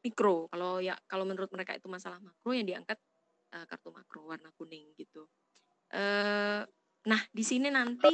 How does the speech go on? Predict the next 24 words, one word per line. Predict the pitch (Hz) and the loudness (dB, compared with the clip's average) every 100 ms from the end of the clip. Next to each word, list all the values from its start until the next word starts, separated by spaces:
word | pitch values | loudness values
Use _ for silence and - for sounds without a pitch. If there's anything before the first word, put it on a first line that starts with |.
| 466 | 10
ada | - 196 196 | 8 2 2
tahap | 202 220 202 | 0 -2 -2
komunikasi | 220 220 226 220 226 277 196 | -2 -2 -2 -4 -4 -4 -4
ya. | 214 | -2
Jadi | 214 196 262 - _ _ | -2 0 -2 -6 _ _
saat | - 240 247 | 0 2 2
mereka | 240 240 240 | 0 0 0
ngangkat | 240 208 185 277 - | 0 -2 0 0 0
itu | - - | -8 -4
nggak | 269 - | 0 0
tiba-tiba | 226 208 202 202 185 185 - | 0 -2 0 -2 0 -2 -4
cuma | 214 202 | -10 -6
ngangkat | 196 190 190 | -4 -4 -4
aja. | 196 220 214 208 - | -2 0 2 2 0
Jadi | - 190 240 269 - _ | -2 -2 -2 -4 -10 _
nanti, | 208 214 285 - _ _ _ _ | -10 -6 -8 -10 _ _ _ _
eh, | 196 196 | -4 -4
di | 196 202 | -4 -6
sini | 233 262 | -4 -4
gurunya | 214 226 277 | -4 -4 -4
bertanya | 233 - 208 220 202 208 | -4 -4 -4 -4 -4 -6
gitu, | 180 180 466 587 - _ _ - - | -10 4 6 6 4 _ _ -18 -8
"Alasan | 208 208 220 | -6 -6 -4
kamu | 208 202 202 202 202 196 196 | -6 -6 -10 -12 -12 -12 -14